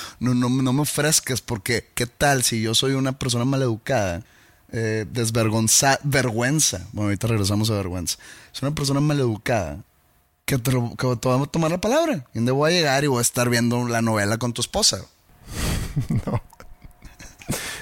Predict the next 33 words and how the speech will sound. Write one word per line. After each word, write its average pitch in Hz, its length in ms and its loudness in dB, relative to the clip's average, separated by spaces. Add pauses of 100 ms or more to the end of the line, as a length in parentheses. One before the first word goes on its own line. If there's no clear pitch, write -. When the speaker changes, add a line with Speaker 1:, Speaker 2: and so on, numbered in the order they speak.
(100)
Speaker 2:
No, 107 260 2
pero 123 220 2
sí 143 140 2
es, 160 240 0
Speaker 1:
La 131 120 2
Speaker 2:
eso 147 220 4
es, - 240 0
Speaker 1:
novela. 139 160 4
Speaker 2:
eh, 123 60 2
muy 139 260 2
común. 110 360 0 (420)
Eso 113 180 -2
es 120 100 -2
muy 120 160 2
común. 92 440 0
Speaker 1:
¿Y 107 140 -2
te 117 140 -6
cae? 101 320 -2 (200)
Speaker 2:
No, 165 580 4
pero, 110 680 4
eh, 113 320 -4
sí, 107 380 0
me 117 160 2
llama 110 300 2
la 123 80 2
atención 98 500 0
nada 92 220 0
más. 82 300 -2 (100)
Se 104 100 -4
me 104 100 2
hace 101 160 0
que 110 100 0
sobra. 95 440 0